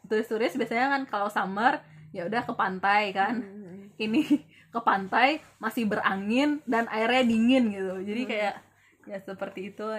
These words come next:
Speaker 1: suhunya mild
Speaker 2: Oh,
Speaker 1: sih.
Speaker 2: gitu. Ini kalian harus dengerin kalau mau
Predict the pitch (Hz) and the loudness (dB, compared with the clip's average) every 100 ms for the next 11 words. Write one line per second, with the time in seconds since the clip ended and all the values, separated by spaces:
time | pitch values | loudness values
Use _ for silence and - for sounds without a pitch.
0 | 202 - - 190 208 233 226 208 202 196 | -10 -14 -16 -10 -8 -6 -6 -4 -2 -2
1 | 202 233 226 214 202 196 214 220 220 214 | -2 -4 -8 -8 -10 -10 -10 -10 -12 -14
2 | 254 262 247 247 254 262 254 233 220 214 | -10 -2 -2 0 -4 -4 -6 -8 -8 -6
3 | 208 240 269 240 214 226 247 233 | -8 -8 -8 -4 -2 -2 -2 -4